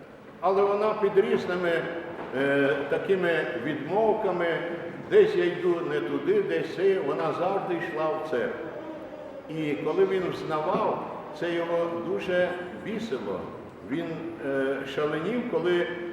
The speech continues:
знав, що жінка ходить у церкву. І він забороняв. І одної неділі, коли жінка зібралася в церкву, він сказав, що ти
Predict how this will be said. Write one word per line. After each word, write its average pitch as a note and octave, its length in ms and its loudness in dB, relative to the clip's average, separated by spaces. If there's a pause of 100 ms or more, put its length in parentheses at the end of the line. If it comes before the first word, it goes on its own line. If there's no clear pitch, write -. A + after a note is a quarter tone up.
(120)
знав, E3+ 540 -2
що D3 160 0
жінка D#3+ 760 -2
ходить C#3+ 460 0 (240)
у A2+ 60 -8 (120)
церкву. F#2 320 -4 (640)
І B2+ 80 -2
він G#3+ 320 2
забороняв. G3+ 680 0 (220)
І D#3+ 240 -2
одної F3+ 680 0
неділі, F3 540 0
коли E3+ 260 0
жінка F3 400 0
зібралася E3+ 640 0 (140)
в - 60 -8
церкву, G3+ 540 0 (1160)
він F#3 240 4 (440)
сказав, C#3+ 600 -2
що C3+ 100 0
ти G#3+ 460 6